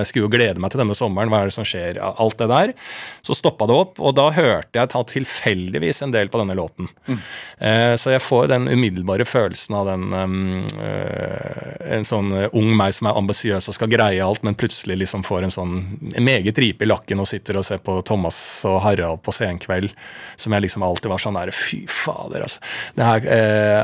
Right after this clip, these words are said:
Speaker 1: at de får holde på og være sånn, og, eh, og liksom sånn, eh, punk og bare, fy faen, altså, det, og bare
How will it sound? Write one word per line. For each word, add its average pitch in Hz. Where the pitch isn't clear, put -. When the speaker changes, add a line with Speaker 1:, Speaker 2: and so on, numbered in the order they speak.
Speaker 1:
at 120
de 113
får 123
holde 123
på 120
og 107
være 110
sånn, 117
og, 117
eh, 110
og 123
liksom 117
sånn, 104
eh, 101
punk 98
og 107
bare, 98
fy 117
faen, 110
altså, 113
det, 107
og 113
bare 113